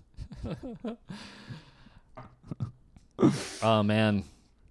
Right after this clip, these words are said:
Well, I wanted to say, uh, what else happened? Uh, oh, you, uh, we had a fun hang, uh, the other night. I guess you alternate friends. I can o-, you can only, you bo-, you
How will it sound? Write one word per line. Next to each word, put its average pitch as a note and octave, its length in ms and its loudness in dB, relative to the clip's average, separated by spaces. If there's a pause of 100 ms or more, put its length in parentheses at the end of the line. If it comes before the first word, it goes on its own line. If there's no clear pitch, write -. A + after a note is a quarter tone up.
(120)
Well, A#2 200 8
I A#2 80 10
wanted C3 300 8
to B2 80 8
say, B2 440 6
uh, G#2+ 300 6 (720)
what B2 160 -10
else F2+ 260 -8
happened? E2 500 -8
Uh, E2 300 -6 (1200)
oh, C#3 180 2
you, C#3 300 2
uh, A#2 360 4 (340)
we A2+ 80 -4
had C3+ 140 2
a B2+ 40 0
fun C#3 220 0
hang, C3 380 2
uh, G#2 420 4 (100)
the A2 100 0
other A2+ 180 2
night. G2+ 400 0 (260)
I A2 100 -2
guess D3+ 180 6
you B2+ 100 10
alternate B2 400 6
friends. A#2+ 480 6
I G2+ 80 6
can A2 160 2
o-, G#2+ 100 0
you G#2+ 120 -4
can A#2 100 2
only, A2+ 400 0
you A2+ 100 -4
bo-, A2+ 200 2
you G#2+ 180 2